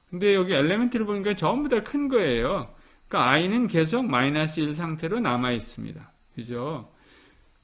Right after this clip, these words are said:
그러니까 파티션이 다 끝난 마지막 단계에서는 어떻게 합니까?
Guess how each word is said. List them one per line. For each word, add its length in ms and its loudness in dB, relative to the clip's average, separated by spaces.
그러니까 540 -2
파티션이 640 -2
다 320 0
끝난 380 -4
마지막 500 0
단계에서는 540 0
어떻게 320 -2
합니까? 600 -4